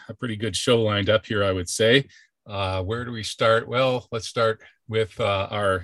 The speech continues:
Alex Jones picture. We talked about Alex Jones, I think, even last time. I, uh, nothing to talk about except Alex Jones and a few other things. Um, so this is our profile image of the week.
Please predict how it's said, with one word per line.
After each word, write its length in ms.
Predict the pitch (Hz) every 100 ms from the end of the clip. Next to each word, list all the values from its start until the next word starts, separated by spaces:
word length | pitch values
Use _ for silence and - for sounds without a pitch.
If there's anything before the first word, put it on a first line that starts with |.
| 104
Alex 360 | 107 110 -
Jones 500 | - 113 117 113 107
picture. 540 | - - 127 - 143 143 _ _ _ -
We 60 |
talked 200 | 107 180
about 140 | 160 117
Alex 260 | 120 131
Jones, 240 | - 156 156
I 80 | 107
think, 200 | 107 131
even 220 | 104 98
last 300 | 110 135 -
time. 280 | 98 90 92
I, 120 | 90 -
uh, 120 | 104 98 _ _ -
nothing 400 | 120 147 185 160
to 100 | 135
talk 300 | 143 165 151
about 180 | 110 95
except 240 | 92 101
Alex 320 | 107 104 98
Jones 460 | - 107 107 98 90 - - _ -
and 160 | 160 127
a 20 |
few 220 | 113 101
other 200 | 98 92
things. 360 | 90 80 87 - _ _ _ _
Um, 380 | 98 95 92 82 - _
so 180 | 104
this 180 | 95 110
is 100 | 117
our 140 | 104 95
profile 560 | - 139 - 131 117
image 380 | - 113 117 101
of 160 | 110 87
the 80 |
week. 340 | 101 98 107